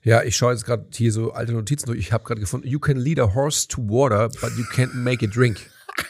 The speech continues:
Speaker 2: Genau den gleichen Satz hab ich, hab ich am Montag rausgehauen.
Speaker 1: Ja.
Speaker 2: Hab versucht, ihn auf Deutsch zu übersetzen. Da hab ich gesagt,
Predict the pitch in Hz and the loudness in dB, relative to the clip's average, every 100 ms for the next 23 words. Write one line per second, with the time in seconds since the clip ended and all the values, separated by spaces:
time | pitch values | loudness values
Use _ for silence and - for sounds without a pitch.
0 | - 277 - _ - - - - _ - | -6 -6 -6 _ -18 -16 -16 -16 _ -20
1 | - 170 160 160 156 - 127 - 127 - | 0 0 2 0 -2 -2 -2 -2 -8 -2
2 | 120 - 123 - - - _ _ - - | -4 0 -2 -2 -10 -20 _ _ -6 -4
3 | - - - - _ - 127 117 113 120 | -4 -8 -16 -20 _ -2 0 2 0 0
4 | 123 107 98 101 107 110 104 127 120 117 | 0 -2 -2 -4 -2 0 2 4 4 6
5 | 120 127 127 110 107 117 117 - 120 101 | 4 4 4 4 4 6 6 6 2 0
6 | 95 101 - 101 101 - 95 98 - | 2 2 2 2 2 2 0 0 -2